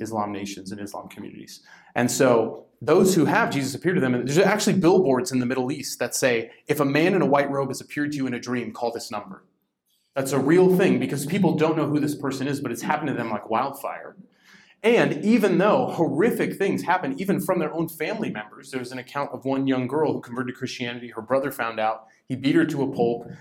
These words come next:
drew, drew her out into the middle of the village and set her body on fire because she became a Christian, his own sister. And so even under that threat of imposed geographic religion,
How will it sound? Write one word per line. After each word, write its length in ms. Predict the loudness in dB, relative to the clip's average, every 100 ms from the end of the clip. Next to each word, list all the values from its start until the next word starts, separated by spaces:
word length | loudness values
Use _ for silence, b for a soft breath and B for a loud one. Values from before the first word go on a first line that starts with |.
| B -8
drew, 380 | 0 4 4 2
drew 280 | 2 4
her 180 | 4 4
out 180 | 2 2
into 140 | -2
the 60 | -4
middle 240 | -2 -2
of 60 | -4
the 80 | -4
village 280 | -4 -4 -6
and 80 |
set 200 | -8 -8
her 80 | -6
body 300 | -2 -2 -2 -12
on 100 | -18
fire 400 | -14 -14 -14 -20 _ b b b b -6
because 340 | 0 2 2
she 100 | 0
became 260 | -4 -4 -6
a 40 |
Christian, 340 | -6 -10 -10
his 140 | -6 -2
own 140 | -2
sister. 520 | -2 -6 -8 -12 -14 _ b b b b
And 160 | 2 4
so 280 | 4 4 4
even 260 | 4 6 6
under 340 | 6 6 6
that 300 | 6 4 2
threat 360 | 4 4 4 2
of 140 | 2
imposed 880 | 2 0 0 4 6 6 2 0 -6
geographic 600 | -2 0 2 2 2 -4 -4
religion, 540 | 0 0 -2 -8 -14